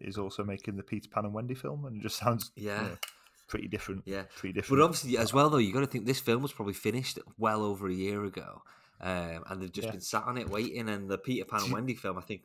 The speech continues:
Speaker 2: they've already started filming it, haven't they? 'Cause there, there, w-, there was some, um,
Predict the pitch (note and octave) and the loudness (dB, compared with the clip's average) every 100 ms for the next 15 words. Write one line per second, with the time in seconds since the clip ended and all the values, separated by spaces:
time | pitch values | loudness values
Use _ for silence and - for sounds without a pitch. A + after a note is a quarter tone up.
0 | G#2 G2 G#2+ G#2+ G2+ - F#2+ - G#2+ B2 | -6 -2 2 0 0 -4 -4 -4 -4 -2
1 | C3+ G#2 A2+ A2 A2 - G2 G2 F#2+ G#2 | -2 -4 -6 -6 -8 -8 -6 -6 -4 -6
2 | G2 - - _ - G2+ - A2+ G#2 F#2+ | -6 -12 -18 _ -6 -4 -2 -2 0 0
3 | F2 E2+ E2 E2 | 0 -4 -8 -16